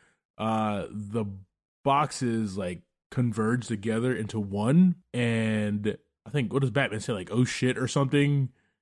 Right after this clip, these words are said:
Like, slides down or whatever, or propels down, whatever the hell he does.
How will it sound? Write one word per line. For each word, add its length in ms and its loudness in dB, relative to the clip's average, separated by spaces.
Like, 320 -6
slides 640 -2
down 400 -2
or 80 -2
whatever, 440 -2
or 200 -4
propels 580 -2
down, 300 -4
whatever 240 2
the 60 -2
hell 120 -6
he 140 -8
does. 500 -6